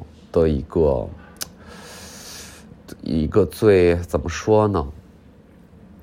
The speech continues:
一个最好的心态吧。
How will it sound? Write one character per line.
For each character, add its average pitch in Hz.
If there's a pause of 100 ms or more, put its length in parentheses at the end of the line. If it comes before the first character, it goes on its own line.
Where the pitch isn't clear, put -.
(1040)
一 90
个 95
最 92 (400)
好 80
的 -
心 80
态 82
吧。 -